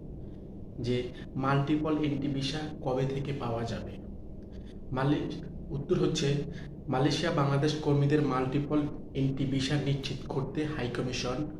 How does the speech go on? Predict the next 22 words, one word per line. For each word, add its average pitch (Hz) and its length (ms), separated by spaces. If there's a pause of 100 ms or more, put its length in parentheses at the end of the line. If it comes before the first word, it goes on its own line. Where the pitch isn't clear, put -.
(320)
কূটনৈতিকভাবে 143 920
প্রচেষ্টা 139 720 (380)
অব্যাহত। 117 500 (760)
এই 156 180
বিষয়ে 160 280
সংশ্লিষ্ট 147 720
দপ্তরে 139 920 (380)
কূটনৈতিক 151 500 (120)
পত্র 127 300
প্রেরণ 131 380
করা 127 200
হয়েছে। 104 460 (460)
এই 147 140
বিষয়ে 147 320
গুরুত্বপূর্ণ 143 640 (100)
ব্যক্তি 139 400
বা, 143 400 (680)
ব্যক্তি 143 360
বা 151 140
বর্গের 143 380
সাথে 147 340
আলোচনা 139 680